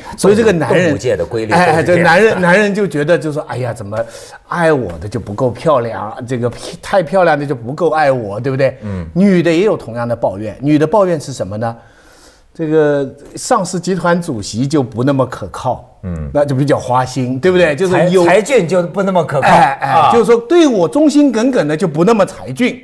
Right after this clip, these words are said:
Speaker 2: 啊。
Speaker 1: 对不对？
Speaker 2: <laughs>
Speaker 1: 所以呢，你知道男女整天在想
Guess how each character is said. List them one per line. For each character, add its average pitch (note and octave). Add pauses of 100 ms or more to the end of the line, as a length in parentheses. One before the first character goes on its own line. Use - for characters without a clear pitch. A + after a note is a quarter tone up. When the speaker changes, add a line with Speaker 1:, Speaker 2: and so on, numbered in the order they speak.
Speaker 2:
啊。 C#3
Speaker 1:
对 D#3+
不 G3
对？ A#3+
Speaker 2:
<laughs> -
Speaker 1:
所 -
以 C#4+
呢， C4 (200)
你 G3+
知 B3+
道 C4+
男 G#3
女 E3+
整 C3
天 A#3+
在 A#3
想 B2+